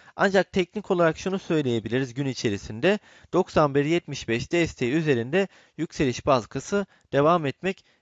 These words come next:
isteyecektir. Ee, burada şunu da ifade etmek istiyorum. Haziran iki bin on ikiden itibaren yaklaşık sekiz defa iki yüz haftalık hareketli ortalama test edildi.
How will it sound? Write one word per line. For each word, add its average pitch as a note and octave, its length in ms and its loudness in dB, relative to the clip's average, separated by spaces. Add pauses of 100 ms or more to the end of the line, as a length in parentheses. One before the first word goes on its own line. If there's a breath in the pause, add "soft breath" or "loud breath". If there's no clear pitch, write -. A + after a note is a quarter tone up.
(140)
isteyecektir. D#3 920 0 (340 soft breath)
Ee, B2 300 2
burada G3+ 480 4
şunu G3+ 260 0
da F#3+ 120 4
ifade C#3 380 2
etmek B2+ 280 -6
istiyorum. F3+ 360 -2 (220 soft breath)
Haziran F3+ 420 2
iki F3+ 220 -6
bin F3+ 60 -4
on F#3 120 0
ikiden F3+ 260 -2
itibaren F3 500 2
yaklaşık E3+ 500 -4
sekiz F3 400 -4
defa C#3 380 4
iki - 220 -8
yüz C#3 120 -4
haftalık C3+ 440 0
hareketli C3 420 -2
ortalama B2 380 0
test - 320 -4
edildi. A2+ 360 -2